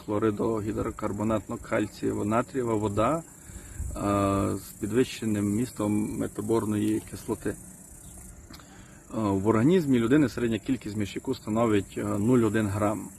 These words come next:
І основним лікувальним чинником ванн є солі міжяковистої кислоти. Міжяк в помірних дозах тонізує і зміцнює організм, регулює правильне використання енергії клітинами, е,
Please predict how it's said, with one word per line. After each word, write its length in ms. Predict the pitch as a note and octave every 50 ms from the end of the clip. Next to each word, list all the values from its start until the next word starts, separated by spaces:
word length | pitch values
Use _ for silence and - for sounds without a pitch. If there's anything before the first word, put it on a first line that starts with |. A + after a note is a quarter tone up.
| - - -
І 40 | F#2 F2 F#2+ G#2+ G2+ - - -
основним 420 | A2 G#2 - A#2 A2+ A#2+ C#3+ D3
лікувальним 480 | B2 G#2+ - - A#2+ A#2+ A2+ G#2 G#2 G2
чинником 540 | - - B2 A#2 A2 G2 - - G#2 G2+ G2
ванн 260 | G2+ A2+ B2+ B2+ A#2+
є 200 | G#2+ G2+ A2 G#2
солі 520 | - - - B2 A#2 A2 A2 B2 C3 C3+
міжяковистої 680 | A#2+ G#2+ G2+ - - - - G#2+ A2 G#2 - - - A2
кислоти. 560 | G2 - - G#2 - - A#2 - - - A#2 - A#2+ - - - - - - - - - - - - - - - - - - -
Міжяк 340 | - A#2 G#2 - - E3 D#3
в 40 | - - -
помірних 420 | A#2 A#2+ B2+ B2 A2+ A2 G#2 G2+
дозах 340 | G#2 C3 C3+ A#2 A2 G2+ -
тонізує 960 | - G#2+ G#2 G#2 G#2 G2+ A2+ C3 C3+ B2 A2+ G#2+ G#2 G2+ G2+ A2+ A#2+ G#2 G#2
і 80 | G#2
зміцнює 640 | G2 G2 G2+ A#2+ C3 B2+ - - - G#2+ G#2+ G#2 G#2
організм, 480 | G2+ G2+ G2+ G#2+ G#2+ G#2+ G2+ G2+ G#2 G2+ - - - - - -
регулює 340 | - G#2+ G#2+ G#2+ B2 C3+ B2+
правильне 340 | G#2 - A#2+ A#2+ A#2 A2 G#2+
використання 880 | G2+ G2 - - G#2 G#2 - - - A#2 A2 G#2+ G#2 G#2+ - - - - - - - - - - - - -
енергії 380 | G#2+ G#2+ A#2 A#2+ A2 A2 G#2+
клітинами, 600 | G2 - - G2+ F#2+ - A#2 A#2 A#2 A2 G#2+ G#2+
е, 200 | G#2 G#2 G#2+ -